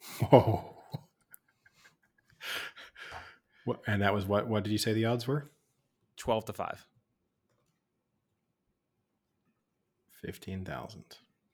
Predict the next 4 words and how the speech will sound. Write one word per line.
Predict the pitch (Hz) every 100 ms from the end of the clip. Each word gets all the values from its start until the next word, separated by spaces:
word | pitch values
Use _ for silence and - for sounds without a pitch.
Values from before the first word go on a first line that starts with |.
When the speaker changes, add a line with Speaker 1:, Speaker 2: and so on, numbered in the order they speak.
| _ _ _ _
Speaker 1:
Big | - 113
boy | 82 -
bet. | - - - _ _ _ _ _ _ _ _ _ _ _ - _ - - - _ _ - - - - - _ _ _ _ - - - - - - - - - - -
Well, | 104 117